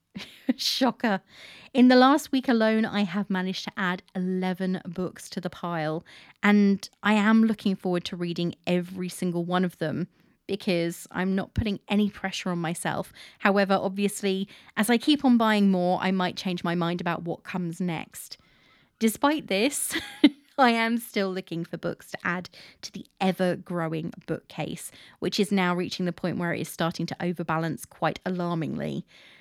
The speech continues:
So if you do have any fiction recommendations you would love to hear me talk about,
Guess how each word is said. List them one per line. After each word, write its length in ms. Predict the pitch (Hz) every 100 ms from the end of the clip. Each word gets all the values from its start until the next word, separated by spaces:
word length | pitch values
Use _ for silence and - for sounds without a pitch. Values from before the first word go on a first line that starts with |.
| _
So 460 | - - 214 208 208
if 200 | - 214
you 120 | 214 214
do 360 | - 208 208
have 400 | 214 - 190 175 -
any 300 | 185 180 180
fiction 480 | - - - - 196
recommendations 920 | 185 - 185 180 175 175 - 170 165
you 80 | 175
would 120 | 170
love 380 | 180 196 214 220
to 100 | -
hear 160 | 175 170
me 100 | 165
talk 280 | 175 160 -
about, 360 | 156 156 160